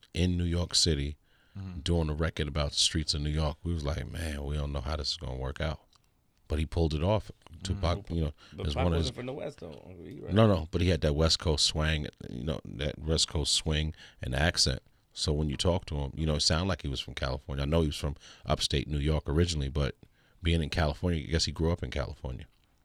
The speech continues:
Speaker 3: I thought he was from Maryland.
Speaker 1: No, I thought there was, I thought he was from upstate New York, but it may,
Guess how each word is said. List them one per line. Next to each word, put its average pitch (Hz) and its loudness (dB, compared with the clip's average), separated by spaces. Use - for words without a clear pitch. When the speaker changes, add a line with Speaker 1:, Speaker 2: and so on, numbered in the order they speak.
Speaker 3:
I 101 -12
thought 117 -4
he 110 -4
was 104 -8
from 104 -8
Maryland. 107 -4
Speaker 1:
No, 73 -2
I 76 0
thought 80 0
there 71 0
was, 67 -4
I 78 0
thought 69 -2
he 67 -2
was 64 -6
from 65 -8
upstate 64 -6
New 69 -4
York, 69 -4
but 110 2
it 110 -2
may, 110 0